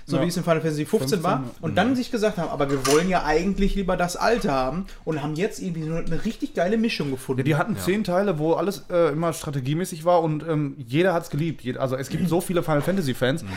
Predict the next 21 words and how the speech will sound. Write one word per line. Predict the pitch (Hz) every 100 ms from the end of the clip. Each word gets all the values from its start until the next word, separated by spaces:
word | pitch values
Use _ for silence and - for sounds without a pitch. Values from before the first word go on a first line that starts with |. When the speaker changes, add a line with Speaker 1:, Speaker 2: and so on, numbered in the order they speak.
| 92 -
Speaker 2:
da, | 151
da | 135 156 165
hätten | 160 180 185
sie |
nicht | 175
von | - 156
weggehen | 180 151
dürfen. | 120 120
Obwohl | 131 117 165
ich | 170
den | 180 156
Zwölfer, | - 147 175 - - - - -
dieses | 190 151 147
Zwölfer-Kampfsystem, | - 147 160 156 165 156 160 170 170 170 151 127 131 131
ich | -
weiß | 147
nicht, | 139
wer |
Speaker 1:
Also |
Speaker 2:
das |
nicht | 135